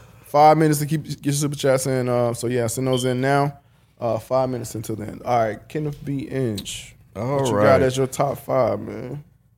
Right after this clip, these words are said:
Speaker 2: All right, what I got on my top five? You know, sometimes I be forgetting until, uh, they pop it up on the screen.
Speaker 1: <laughs>
Speaker 2: Uh, let's go, man. Um, Odyssey, To What End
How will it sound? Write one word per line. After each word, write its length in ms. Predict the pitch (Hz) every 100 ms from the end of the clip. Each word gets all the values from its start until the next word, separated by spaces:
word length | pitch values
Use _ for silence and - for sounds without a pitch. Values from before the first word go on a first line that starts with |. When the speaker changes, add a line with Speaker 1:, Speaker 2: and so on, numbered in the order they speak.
| _
Speaker 2:
All 180 | 110 131
right, 260 | 104 90 85
what 240 | 80 131
I 140 | 120 104
got 180 | 95 90
on 100 | 87
my 120 | 87
top 320 | - 82 80
five? 440 | 85 82 82 80 - _ _ -
You 100 | 117
know, 120 | 90
sometimes 320 | 120 98 80
I 80 | 92
be 140 | 80
forgetting 380 | 78 62 78 73
until, 420 | 76 78 76 76 76 76
uh, 40 | 76 - - - - -
they 100 | 80
pop 220 | - 80
it 80 | -
up 80 | 80
on 80 | 78
the 60 |
screen. 360 | - 82 80 78 -
Speaker 1:
<laughs> 100 | 127 151 156
Speaker 2:
Uh, 260 | 117 110 113
let's 200 | 143 170
go, 240 | 180 147
man. 360 | 117 127 131 131
Um, 1000 | 120 127 127 123 120 120 120 120 117 107 - _ _ _ _ _ _ _ _ _
Odyssey, 420 | 147 240 226 - 92
To 120 | 123
What 200 | 135 151
End 340 | 160 107 76